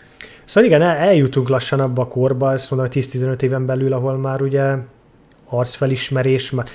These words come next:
szemgolyó mozgás felismerés lesz, és ennek segítségével, ö,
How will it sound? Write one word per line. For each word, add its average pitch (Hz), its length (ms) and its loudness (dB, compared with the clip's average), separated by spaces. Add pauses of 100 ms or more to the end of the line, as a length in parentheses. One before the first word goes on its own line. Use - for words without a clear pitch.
szemgolyó 131 600 2
mozgás 131 460 -2
felismerés 127 640 -2
lesz, 131 220 -4
és 135 200 -2 (180)
ennek 139 240 2
segítségével, 143 840 2 (440)
ö, 139 320 4